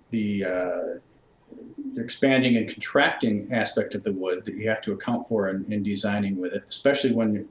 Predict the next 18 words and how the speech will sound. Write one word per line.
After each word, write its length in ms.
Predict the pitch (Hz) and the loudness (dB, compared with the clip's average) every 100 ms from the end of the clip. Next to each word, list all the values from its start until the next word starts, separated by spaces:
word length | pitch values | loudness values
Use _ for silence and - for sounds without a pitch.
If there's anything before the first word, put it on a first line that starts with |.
| - | -8
you 80 | 113 | -4
know, 140 | 95 90 | -4 -2
that 240 | 107 - | -2 -2
was 120 | - | -2
a 40 | 117 | 4
big 240 | 151 - | 4 4
problem 340 | 120 107 107 | 4 4 2
with 240 | 98 95 - _ _ 143 | 0 -4 -10 _ _ 0
outdoor 300 | - 104 - | 2 0 -2
speakers. 580 | - 190 - - - - _ - _ _ - | -4 -8 -8 -10 -12 -18 _ -20 _ _ -2
Less 240 | 120 127 | 0 2
of 100 | 127 | 2
a 80 | 127 | 2
problem 340 | - 113 107 | 4 4 4
indoors, 480 | 101 95 147 101 101 | 2 2 4 4 2
but 120 | - | -2
even 240 | 117 131 123 | 0 2 2
indoors, 840 | 139 135 127 131 104 95 - - | 4 4 4 4 4 0 -6 -12